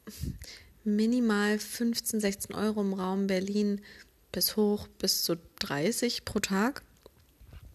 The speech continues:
Und dann ist es auch immer davon abhängig, ob du möchtest, dass dein Tier zweimal oder nur einmal besucht wird.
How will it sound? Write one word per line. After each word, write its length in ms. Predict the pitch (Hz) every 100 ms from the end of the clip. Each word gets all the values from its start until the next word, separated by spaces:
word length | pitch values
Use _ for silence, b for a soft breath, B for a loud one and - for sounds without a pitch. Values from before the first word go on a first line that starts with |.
| -
Und 100 | 208
dann 100 | 190
ist 100 | 196
es 160 | - 208
auch 60 |
immer 160 | 208 208
davon 240 | 208 220
abhängig, 400 | 202 208 202 202
ob 100 | 208
du 80 | 202
möchtest, 420 | 202 202 214 -
dass 120 | 208
dein 160 | - 196
Tier 240 | - 202
zweimal 440 | 202 - 226 214 208
oder 140 | 208
nur 160 | 190 -
einmal 320 | 240 254 247
besucht 460 | 233 233 233 - -
wird. 200 | 220